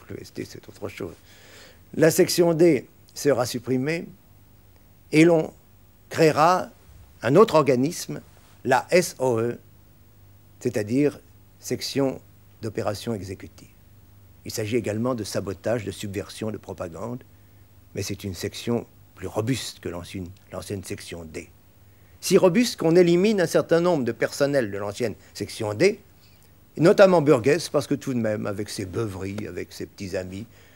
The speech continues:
il ne fait pas sérieux. Mais alors, paradoxe, Burgess qui avait fait entrer Philby est éliminé, et Philby qui vient d'entrer, lui, reste, parce que lui, il inspire confiance. Alors là, nous devons bien nous poser une question, comment se fait-il que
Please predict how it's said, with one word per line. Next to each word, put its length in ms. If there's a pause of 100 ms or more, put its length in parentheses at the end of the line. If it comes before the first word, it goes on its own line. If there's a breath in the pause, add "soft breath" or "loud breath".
(360 soft breath)
il 60
ne 40
fait 140
pas 140
sérieux. 260 (840)
Mais 60
alors, 220
paradoxe, 720 (180)
Burgess 400
qui 80
avait 160
fait 140
entrer 240
Philby 480
est 100
éliminé, 580 (400 soft breath)
et 120
Philby 400
qui 100
vient 140
d'entrer, 480
lui, 260
reste, 300
parce 160
que 80
lui, 200 (120)
il 100
inspire 400
confiance. 300 (400 loud breath)
Alors 160
là, 100
nous 140
devons 200
bien 140
nous 80
poser 260
une 120
question, 440
comment 280
se 120
fait-il 440 (1700)
que 220